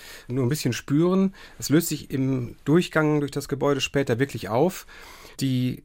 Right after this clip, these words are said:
besondere Geste dieser Architektur ist, dass die Architekten Kühn Malvezzi nicht einfach so für sich geplant haben, sondern die haben von vornherein einen Künstler mit im Boot gehabt. Die haben nicht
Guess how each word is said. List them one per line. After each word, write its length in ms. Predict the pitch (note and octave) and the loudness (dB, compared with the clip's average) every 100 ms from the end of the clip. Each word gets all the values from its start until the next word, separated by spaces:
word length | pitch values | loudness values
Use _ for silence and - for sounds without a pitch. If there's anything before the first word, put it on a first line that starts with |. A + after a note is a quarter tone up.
| - | -18
besondere 920 | - A#2+ B2+ E3+ G3 E3 D#3 C#3+ C3+ C3 - - | -8 -2 2 4 4 2 4 4 0 -6 -12 -2
Geste 360 | B2+ D#3+ - A#2+ | 0 0 -2 -6
dieser 240 | A#2 A2 | -4 -4
Architektur 580 | G2 - F#2 - F2 G2 | -4 -6 -10 -8 -8 -6
ist, 340 | D#2 - - - - - | -6 -8 -12 -20 -20 -8
dass 220 | B2+ A#2+ | -6 -6
die 200 | - A2+ | -4 -4
Architekten 600 | - A#2 B2 C#3+ - - | -4 -8 -2 -2 -2 -10
Kühn 180 | - B2+ | -2 2
Malvezzi 560 | A2 G2 B2+ - G3 G3 - - | 2 2 0 0 0 -2 -6 -6
nicht 200 | - C3+ | -4 0
einfach 280 | B2+ C#3+ A#2+ | 0 0 -2
so 140 | G#2 B2 | -4 -4
für 160 | - | -4
sich 180 | A2+ C#3+ | -4 -4
geplant 380 | E3 - F3+ F3+ | -8 -4 -4 -2
haben, 220 | F#3 E3+ | -2 0
sondern 200 | D3 C#3+ | 0 0
die 120 | A#2+ | 0
haben 120 | B2+ | -2
von 240 | C3 A#2 A2+ | -2 -2 -4
vornherein 640 | - C#3 E3+ D3+ C#3+ C#3+ | -2 -2 0 0 0 0
einen 140 | B2+ A#2+ | -2 -4
Künstler 320 | C3 - G2+ | -4 -2 -4
mit 140 | G2+ | -4
im 100 | F#2 | -8
Boot 200 | F2+ - | -8 -12
gehabt. 320 | - F#2+ - | -12 -14 -10
Die 100 | A2 | -4
haben 180 | G#2 A2+ | 0 2
nicht 240 | C3 D3 | 2 0